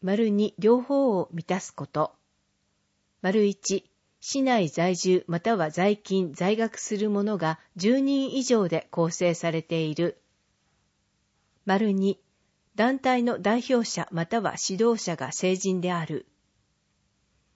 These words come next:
提出期限、一月二十六日金曜日まで。提出場所、市役所第二庁舎内スポーツ振興課。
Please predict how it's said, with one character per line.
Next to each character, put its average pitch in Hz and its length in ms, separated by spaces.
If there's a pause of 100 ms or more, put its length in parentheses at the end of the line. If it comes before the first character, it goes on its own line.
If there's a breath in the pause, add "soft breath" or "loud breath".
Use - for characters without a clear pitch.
(120)
提 277 180
出 262 320
期 247 200
限、 165 300 (180)
一 208 240
月 269 260
二 277 200
十 247 220
六 170 220
日 156 360
金 233 280
曜 240 180
日 180 140
ま 151 120
で。 143 240 (1200)
提 254 200
出 233 380
場 208 120
所、 208 300 (320)
市 - 180
役 247 220
所 175 200
第 196 280
二 254 180
庁 247 280
舎 240 200
内 151 320
ス - 180
ポ 262 220
ー 240 40
ツ 240 180
振 208 260
興 190 240
課。 - 300